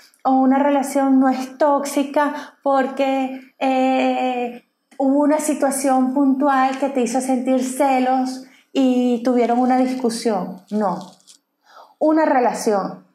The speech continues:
que mayormente es armónica es una relación, y cuando tienen problemas, simplemente es una relación en donde se presenta un conflicto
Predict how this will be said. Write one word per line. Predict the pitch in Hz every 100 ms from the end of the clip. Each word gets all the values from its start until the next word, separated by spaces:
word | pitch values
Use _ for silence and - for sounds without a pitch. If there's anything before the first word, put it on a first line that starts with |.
| _
que | - 247
mayormente | 247 226 254 262 254 240 208 180 185 202 214
es | 226 233
armónica | 202 214 247 294 311 320 302 -
es | 214 -
una | 202 196 202
relación, | 202 196 185 - - - 247 208 185 -
y | 240 220
cuando | 214 208 208
tienen | 208 226 220 220 240 -
problemas, | - 254 254 262 240 208 226 226 _ _ _
simplemente | - 262 233 254 247 233 208 - -
es | 226 226
una | 240 233
relación | 233 240 240 - 302 254 262
en | 247 226
donde | 220 220
se | 214
presenta | 208 202 202 196
un | 190
conflicto | 240 247 311 277 - 277